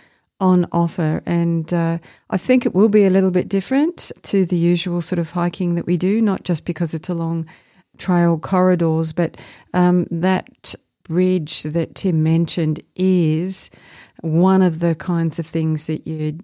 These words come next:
you know, you'd imagine you would see in the movies, not, uh, in, uh, rural, uh, Australia. So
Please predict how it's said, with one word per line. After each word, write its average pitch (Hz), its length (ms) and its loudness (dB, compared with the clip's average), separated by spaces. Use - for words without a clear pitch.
you 180 140 -16
know, 151 140 -6
you'd 160 300 0
imagine 170 520 2
you 156 100 0
would 156 160 -2
see 170 220 -2
in 156 140 2
the 147 40 0
movies, 151 540 4
not, 151 400 0
uh, 156 300 0
in, 156 540 2
uh, 156 360 -2
rural, 156 680 2
uh, 156 320 -6
Australia. 165 600 0
So 160 360 0